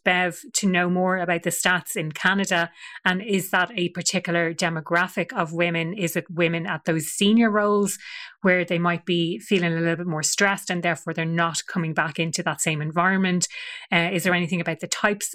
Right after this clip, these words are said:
of roles or industries or anything? I,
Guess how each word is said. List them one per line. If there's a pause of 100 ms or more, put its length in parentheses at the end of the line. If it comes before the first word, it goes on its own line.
of (100)
roles
or
industries
or
anything?
I,